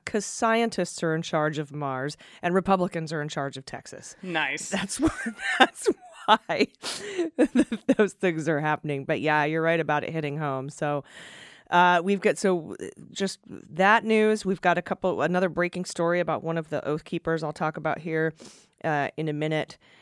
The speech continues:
Speaker 1: And, um, two days this week, uh, will be the Merrick Garland hearings. And
Speaker 2: So
Speaker 1: then
Speaker 2: excited.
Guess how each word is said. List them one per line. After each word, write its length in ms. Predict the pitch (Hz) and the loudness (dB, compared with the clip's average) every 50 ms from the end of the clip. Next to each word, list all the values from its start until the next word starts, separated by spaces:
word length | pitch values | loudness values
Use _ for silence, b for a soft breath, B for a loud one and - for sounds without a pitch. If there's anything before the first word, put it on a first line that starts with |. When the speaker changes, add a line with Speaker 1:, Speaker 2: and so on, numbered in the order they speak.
| b b b b b _ - | b b b b b _ -4
Speaker 1:
And, 520 | - 170 165 160 160 156 156 156 160 - | -2 0 0 0 0 -2 -2 -4 -4 -4
um, 540 | - 151 156 151 147 143 139 135 - 170 160 - _ _ - | -2 -2 -2 -2 -2 -4 -6 -8 -10 -12 -16 -18 _ _ -10
two 220 | - - 233 226 | -4 -2 0 2
days 280 | 196 214 202 202 208 - | 2 4 4 2 0 -2
this 220 | - 127 - - | -6 -10 -10 -8
week, 440 | - 110 65 - - - - - - - - _ - | -8 -8 -8 -8 -10 -14 -16 -16 -16 -20 -12 _ -6
uh, 300 | 147 151 151 143 143 139 | -4 -4 -2 -4 -4 -4
will 160 | 139 143 147 | -4 -6 -6
be 360 | 135 139 - 143 147 160 175 | -8 -8 -12 -8 -4 -2 -2
the 60 | 156 147 | 0 0
Merrick 300 | 156 156 147 139 - 131 | 0 0 0 -2 -4 -4
Garland 380 | - 143 139 147 143 139 135 | -4 -2 -2 -2 -2 -4 -6
hearings. 580 | 143 - 123 117 110 107 110 131 147 170 - - - - | -8 -12 -12 -12 -10 -12 -10 -12 -12 -12 -12 -10 -4 -2
And 80 | - | 0
Speaker 2:
So 120 | 254 185 165 | 0 2 2
Speaker 1:
then 80 | 151 | 0
Speaker 2:
excited. 480 | 143 147 143 143 147 147 143 147 147 | 0 -2 -2 -2 -2 -4 -4 -6 -10